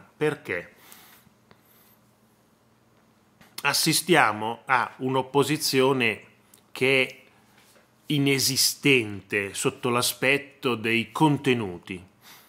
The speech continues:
Un'opposizione senza contenuti. Una scatola vuota che ha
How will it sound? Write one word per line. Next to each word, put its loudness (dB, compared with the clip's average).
Un'opposizione 0
senza 0
contenuti. -6
Una -2
scatola 0
vuota 2
che 0
ha 2